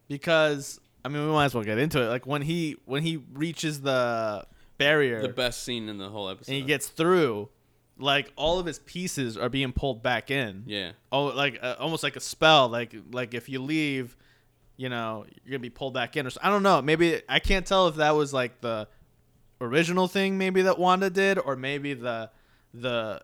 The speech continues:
Speaker 1: at the end of last episode when she, like, I guess reinforced the Hex.
Speaker 2: Yeah.
Speaker 1: I don't know if that was, like, to make sure no one was able to leave.
Speaker 2: I
Speaker 1: It's
Speaker 2: just
Speaker 1: kinda
Speaker 2: think,
Speaker 1: hard.
Speaker 2: I just think he can't exist. He can't live unless he's in there,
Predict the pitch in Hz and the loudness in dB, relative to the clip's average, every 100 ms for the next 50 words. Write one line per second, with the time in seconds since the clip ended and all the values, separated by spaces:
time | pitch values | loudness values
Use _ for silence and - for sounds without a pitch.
0 | - 117 127 127 113 123 135 - 117 113 | -14 -8 -6 -6 -2 0 0 -2 -6 -6
1 | - 113 113 113 123 120 113 110 - 110 | -4 -2 -2 -6 -6 -6 -6 -10 -10 -12
2 | - 113 - 117 101 - - 113 131 - | -12 -12 -10 -10 -10 -12 -8 -4 -4 -6
3 | - - 127 110 107 104 120 135 - - | -14 -16 -8 -6 -6 -6 -4 -4 -6 -18
4 | - 113 107 107 - - 123 135 135 123 | -16 -12 -10 -12 -14 -6 -4 -2 -2 -2
5 | 127 131 127 117 - 113 120 - 127 117 | -2 -2 -4 -10 -10 -10 -8 -8 -8 -4
6 | 117 123 120 113 110 110 117 117 107 98 | -4 -4 -8 -10 -8 -8 -8 -10 -12 -14
7 | 110 120 131 147 - _ _ - 170 185 | -14 -10 -10 -10 -16 _ _ -16 -10 -4
8 | 190 156 170 123 113 131 139 175 151 139 | -2 2 2 2 -2 -12 -8 -6 -6 -8
9 | 139 131 110 110 110 123 107 - - 127 | -6 -8 -8 -16 -12 -10 -10 -14 -14 -16
10 | - 127 95 104 110 95 95 90 95 92 | -10 -10 -8 -10 -10 -10 -14 -16 -18 -18
11 | 90 82 76 | -20 -20 -20